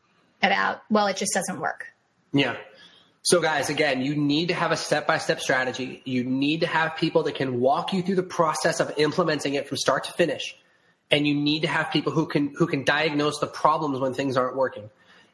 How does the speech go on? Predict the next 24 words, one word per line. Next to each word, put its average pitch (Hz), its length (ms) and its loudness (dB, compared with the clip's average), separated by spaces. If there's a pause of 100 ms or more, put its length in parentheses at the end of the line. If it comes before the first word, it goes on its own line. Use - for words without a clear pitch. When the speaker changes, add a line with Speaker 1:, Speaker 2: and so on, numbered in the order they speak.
(160)
Speaker 2:
And, 131 360 0
and, 135 280 0
and 135 300 -2
that 165 220 2
right 170 260 0
there 160 280 2
eliminates 147 840 -2 (240)
a, 143 100 4 (100)
a 139 60 -2
huge 180 480 2
number 160 260 2
of 139 140 -2
coaches 160 400 0
out 139 200 2
there 135 140 4
because 135 240 -2
they 143 180 2
only 156 280 2
know 143 160 2
how 147 100 0
to 143 80 0
do 139 120 0
one 127 280 0
thing. 120 360 -2